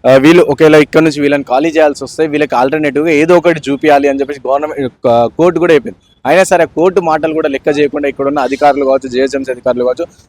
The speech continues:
so వీళ్ళందరూ ఒక కుమ్మక్కై, so వీళ్ళని అందరినీ ఇట్లా, ఆ, బజార్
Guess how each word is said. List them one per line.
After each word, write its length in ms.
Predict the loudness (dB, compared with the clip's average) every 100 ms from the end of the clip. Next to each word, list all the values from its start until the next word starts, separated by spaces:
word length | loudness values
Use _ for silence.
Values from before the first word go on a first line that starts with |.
| -2
so 120 | 2
వీళ్ళందరూ 460 | 4 4 4 4 2
ఒక 180 | 0 -4
కుమ్మక్కై, 540 | -2 -2 -2 0 0
so 180 | 0 0 2
వీళ్ళని 300 | 4 4 2
అందరినీ 380 | 0 2 2 0
ఇట్లా, 540 | -2 2 4 4 2 -2
ఆ, 220 | -2 -2 0 0
బజార్ 240 | 2